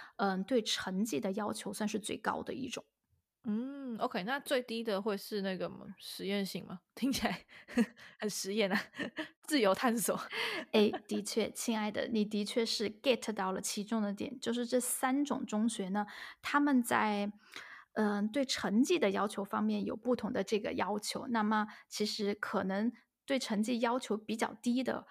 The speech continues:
Speaker 1: 是这个叫做 Hauptschule，也就是我们刚才翻译成初中的这一类学校。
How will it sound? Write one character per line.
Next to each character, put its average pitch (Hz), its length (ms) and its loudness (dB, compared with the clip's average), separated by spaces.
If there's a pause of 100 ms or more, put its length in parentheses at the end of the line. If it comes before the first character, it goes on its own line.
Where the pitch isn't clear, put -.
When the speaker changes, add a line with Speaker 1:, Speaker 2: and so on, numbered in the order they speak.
Speaker 1:
是 - 340 0
这 - 160 -4
个 214 160 -8
叫 202 160 -4
做 - 180 -6
Hauptschule， 214 760 0
也 202 120 -4
就 202 140 -6
是 208 160 -6
我 208 60 -4
们 202 120 -6
刚 214 160 -2
才 208 160 -8
翻 226 260 0
译 220 120 4
成 202 200 -6
初 285 320 0
中 262 240 2
的 - 140 0
这 - 160 -8
一 - 100 -6
类 - 140 -6
学 - 180 -8
校。 - 200 -8